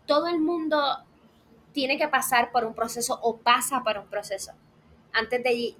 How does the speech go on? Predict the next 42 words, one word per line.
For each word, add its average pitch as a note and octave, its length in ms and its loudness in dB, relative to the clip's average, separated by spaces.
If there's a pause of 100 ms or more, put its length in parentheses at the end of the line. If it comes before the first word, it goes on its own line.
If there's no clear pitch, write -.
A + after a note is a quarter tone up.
(140)
antes A#3 260 -4
de A#3 140 -2
querer G#3+ 460 2
o G#3+ 120 2
adquirir A3 560 -4
o A3+ 120 0
pedir G#3 360 -6
ayuda, F3+ 400 -2
igual G3+ 300 2
que D4 80 -2
en C#4 60 -2
la G3+ 140 0
fe, D#4 260 0
todo G#3+ 240 -2
se C4+ 120 -6
parece, A3+ 360 -2
¿no? G#3+ 160 -12
Por F#3+ 120 -6
eso A#3 200 -2
van B3 180 0
de A#3+ 100 -2
la E3+ 120 -6
mano, B3 320 -4
somos A3 280 -10
un B3+ 200 -4
ser, C4+ 320 0 (360)
y G#3+ 60 -4
eso A#3 140 -4
es - 20 -4
muy B3 100 -4
importante B3 480 -4
para A#3 160 -2
la F#3+ 120 0
persona G3+ 340 -4
que A#3 100 -8
no A3+ 100 -8
lo A3+ 120 -4
conoce, A#3 300 -10
somos A#3+ 240 -8
un C4+ 100 -6
ser C4+ 260 -6
integral, A#3 600 -6